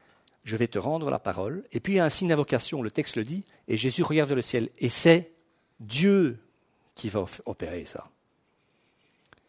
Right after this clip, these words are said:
Pour que la personne qui va être guérie ne confonde pas l'acte posé par Jésus avec l'acte d'un magicien, par exemple. Parce qu'il y a, il y a beaucoup de, de, de cinglés à l'époque, et ça continue aujourd'hui, hein, qui se passaient dans les villes, qui se faisaient payer pour guérir les gens.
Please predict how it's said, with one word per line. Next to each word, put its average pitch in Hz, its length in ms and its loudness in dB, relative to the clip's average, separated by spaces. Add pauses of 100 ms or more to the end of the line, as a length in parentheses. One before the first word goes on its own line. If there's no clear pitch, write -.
(560)
Pour - 200 0
que 143 280 8 (720)
la 117 100 2
personne 190 320 0
qui 160 120 2
va 139 80 8
être 123 80 2
guérie 156 320 4
ne 147 80 0
confonde 185 520 -2
pas 127 160 4
l'acte 160 360 0
posé 131 260 0
par 113 160 0
Jésus 117 340 -2
avec 127 200 -2
l'acte 151 160 -2
d'un 131 100 4
magicien, 113 560 0
par - 120 -12
exemple. - 380 -18 (1300)
Parce - 140 -10
qu'il 98 60 -2
y - 20 0
a, 80 100 -4
il - 60 -18
y - 20 -4
a - 20 -6
beaucoup 131 240 -2
de, 143 160 4
de, 110 200 -4
de 104 100 -8
cinglés 110 400 0
à 180 60 4
l'époque, 160 320 -2
et - 20 -14
ça - 140 -6
continue 131 260 -6
aujourd'hui, 110 380 -4
hein, 143 100 -12 (640)
qui 120 60 -12
se - 80 -10
passaient 123 240 -2
dans 113 100 2
les 101 120 2
villes, 185 240 -4
qui - 100 -8
se - 80 -8
faisaient 113 180 0
payer 151 280 2
pour 135 160 -4
guérir 135 340 6
les 135 100 4
gens. 98 200 -4